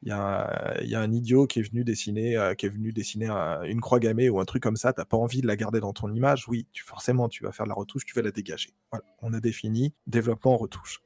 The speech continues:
Ma question est la suivante. Comme on l'a dit, les espaces abandonnés, bien qu'abandonnés, sont souvent justement pleins de vie, euh, de couleurs, voire, euh, réenvahis par la, réenvahis par la nature. Tu as notamment, toi, une série, si j'ai pas de bêtises, entre, euh,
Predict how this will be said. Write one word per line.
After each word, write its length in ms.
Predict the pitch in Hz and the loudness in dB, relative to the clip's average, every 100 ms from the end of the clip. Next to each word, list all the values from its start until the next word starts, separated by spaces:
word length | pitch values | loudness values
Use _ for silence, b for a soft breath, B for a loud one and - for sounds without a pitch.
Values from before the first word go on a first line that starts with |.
| _ | _
Ma 160 | - 139 | 8 8
question 320 | 147 151 - | 8 4 4
est 80 | 151 | 6
la 80 | 117 | 4
suivante. 300 | - 110 - _ _ | 2 -4 -6 _ _
Comme 200 | - 165 | 4 6
on 60 | 160 | 8
l'a 140 | 135 | 8
dit, 440 | 120 127 202 247 - | 8 4 2 2 0
les 640 | 135 123 120 117 117 110 120 | 2 4 4 2 2 6 6
espaces 360 | 120 156 143 - | 8 6 6 4
abandonnés, 600 | 123 117 113 123 180 - | 6 6 6 6 4 0
bien 380 | 117 110 120 175 | -8 -2 4 6
qu'abandonnés, 560 | 156 123 117 117 120 196 | 6 6 6 6 4 4
sont 160 | - | 2
souvent 320 | 131 - 123 160 | -4 -2 2 2
justement 640 | 123 - 127 139 175 202 | 2 4 6 8 6 4
pleins 220 | - 120 151 | 4 8 10
de 80 | |
vie, 500 | 127 110 123 131 147 147 | 8 4 0 0 0 0
euh, 240 | 110 101 | 0 -2
de 140 | 98 110 | -2 -4
couleurs, 600 | - 131 117 117 123 131 | -2 6 8 10 8 6
voire, 320 | - 120 113 113 | 4 4 4 4
euh, 160 | 104 - - | 2 0 0
réenvahis 680 | 120 143 147 135 127 139 | 10 12 12 12 12 10
par 220 | 151 117 | 6 6
la, 320 | 113 104 101 98 | 8 6 2 4
réenvahis 460 | 123 131 123 139 | 8 10 10 6
par 140 | 147 110 | 6 6
la 120 | 107 | 6
nature. 400 | 110 - 190 - - 151 | 4 4 4 4 -2 -4
Tu 120 | - | 2
as 80 | 110 | 4
notamment, 340 | 117 117 123 | 4 2 2
toi, 160 | 131 117 | 0 0
une 80 | 117 | -2
série, 320 | - 120 127 | -4 -4 -4
si 160 | - | -6
j'ai 80 | 113 | -8
pas 140 | 117 123 | -4 -2
de 40 | |
bêtises, 440 | 120 113 127 135 - | -2 -4 -4 -4 -6
entre, 380 | - 113 - - | -4 -4 -2 0
euh, 320 | 117 117 107 | 2 2 0